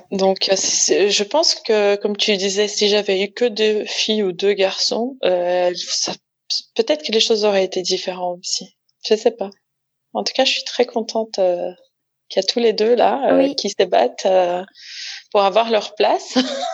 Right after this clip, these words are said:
Speaker 1: <laughs> parce qu'ils ont bien compris qu'ils sont à l'égalité ici.
Speaker 2: Mm. Et, et, et ils t'ont, enfin, euh, évidemment, ça sera pas forcément le, le cas à l'avenir, mais quelle profession ils rêvent de, qu'est-ce qu'ils aimeraient faire plus tard, euh,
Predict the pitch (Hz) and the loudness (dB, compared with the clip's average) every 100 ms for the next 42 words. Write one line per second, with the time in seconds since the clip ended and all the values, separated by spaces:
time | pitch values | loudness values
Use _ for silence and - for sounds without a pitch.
0 | - 269 262 262 - 262 302 - - - | -2 -4 0 -2 0 -4 -2 -2 0 -2
1 | 220 277 262 262 233 339 370 294 381 381 | -2 0 0 -2 0 -2 -2 -2 0 0
2 | 302 277 240 233 240 233 233 185 - - | 0 0 2 2 0 -2 -2 -6 -6 -14
3 | - - - 285 294 269 240 247 311 302 | -18 -2 0 0 -2 -4 -6 -4 -6 -2
4 | 302 294 - 285 - 277 277 277 269 254 | 0 0 0 -2 0 0 2 2 0 0
5 | 269 262 262 220 226 247 233 226 202 214 | 0 0 -2 -4 -4 -6 -4 -4 -4 -4
6 | - _ _ _ _ - 170 90 - - | -6 _ _ _ _ -8 -2 0 0 -2
7 | - - - - 196 196 202 214 208 - | -4 -4 -6 -2 0 2 2 0 0 0
8 | 185 196 196 - 208 208 214 240 214 196 | 0 0 0 -4 -4 -2 -2 0 0 -2
9 | 214 208 196 190 285 440 320 285 277 247 | -2 0 0 0 0 0 -2 -2 -2 0
10 | 233 226 220 220 208 - - - 254 254 | 2 0 0 -2 -2 -10 -12 -4 -2 -2
11 | - 262 247 220 214 214 208 196 202 233 | -4 -6 -2 0 2 0 0 -2 0 0
12 | - 226 226 202 202 190 - - - - | -2 -2 0 0 0 -2 -4 -6 -6 -8
13 | 208 196 208 185 202 | -2 -2 0 -2 -2